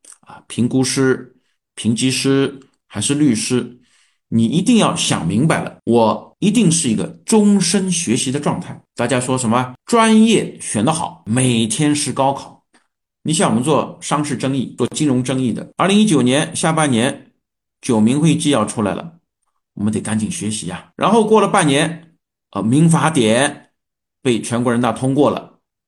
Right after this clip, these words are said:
那你又得赶紧学习，对不对？除了民法典以外，全国人大法工委、民法室黄伟老师他有好几个读本，最高人民法院也有好几个这个读本，啊，学者又出了 comment，这些都需要学习。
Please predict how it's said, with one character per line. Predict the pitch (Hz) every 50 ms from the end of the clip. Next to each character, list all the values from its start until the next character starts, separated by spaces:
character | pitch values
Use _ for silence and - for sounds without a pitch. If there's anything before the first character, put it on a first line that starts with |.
| _ _
那 | - 117 117 117
你 | 117 120
又 | 143 151
得 | 143 123
赶 | 110 117 113 113
紧 | 107 98
学 | 95 - 104 107
习， | 110 107 - 98 101 - - _ _ _ _ _ _ _ _
对 | - 131
不 | 131
对？ | 127 127 113
除 | 123 135 131
了 | 135
民 | 127 135 135
法 | 135 131 127
典 | 127 127 131 127 117
以 | 104
外， | 107 127 120 - - - _ _ _ _ _
全 | _ - 120 113 123 131
国 | 139
人 | 131
大 | 131 117
法 | 117 120 98 104
工 | 101 143 175 170
委、 | 135 107 104 104 107 113 127 131 - - - _ _ _ _ _ _ _ _ _ _
民 | _ - 123 147 156 156 -
法 | 151 -
室 | 113 - - 190 170 123 101
黄 | - 120 127 139
伟 | 151 160
老 | 151 123 104 98
师 | 101 - 127 127 131 127 131 -
他 | - - 107 107
有 | 107 95
好 | - - 98
几 | 98 98 98
个 | 92 92
读 | 82 98 104
本， | 107 101 - - - _ _ _ _ _ _ _
最 | _ - 123 123
高 | 127 123
人 | 120
民 | 123 127
法 | 120 120 92 85 92
院 | 110 139 151 127 - 87
也 | 90 92
有 | 92 90
好 | - - 87 90
几 | 87 - 82
个 | 80 92 90 87 80 85 - _ _ _ _ _ _ _
这 | - -
个 | 82 80 80 82 85 - - _
读 | - 95 104
本， | 107 - - - _ _ _ _ _
啊， | - -
学 | - - - 117 139
者 | - 117 95 85 - 85
又 | 101 104 95
出 | - - - 101
了 | 95 87 82 85 - _ _ _ -
comment， | - 101 92 92 87 85 82 90 104 - - _ _ _ _ - _ _
这 | 101
些 | 98 104
都 | 95 98 92
需 | - - 87
要 | 82
学 | 82 - - -
习。 | - - - - - _